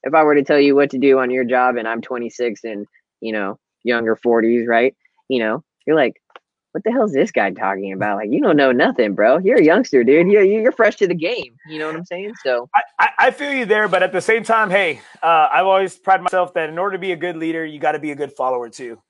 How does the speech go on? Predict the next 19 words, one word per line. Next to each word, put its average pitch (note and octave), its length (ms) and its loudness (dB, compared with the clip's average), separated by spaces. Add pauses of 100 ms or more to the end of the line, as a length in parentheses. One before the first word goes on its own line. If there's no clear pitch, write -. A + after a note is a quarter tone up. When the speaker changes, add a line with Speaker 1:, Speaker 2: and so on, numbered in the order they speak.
(300)
Speaker 2:
And C#3+ 160 -6
Speaker 1:
Yeah, - 80 0
Speaker 2:
so D3 140 2
Speaker 1:
for C#3+ 80 4
Speaker 2:
I'm, D3+ 80 2
Speaker 1:
sure, F3 160 2
Speaker 2:
I'm, E3 80 0
Speaker 1:
hundred E3 240 -4
percent. B2 420 -4
Speaker 2:
I'm, - 60 -20 (140)
so F3 180 0
I'm E3+ 160 4
like, D3+ 200 2
shoot, F3+ 260 0
I'm D#3+ 120 -2
like, D#3 160 2
"Hey, D#3+ 320 0 (300)
uh, D3+ 220 -2 (120)
I'm, E3+ 140 -14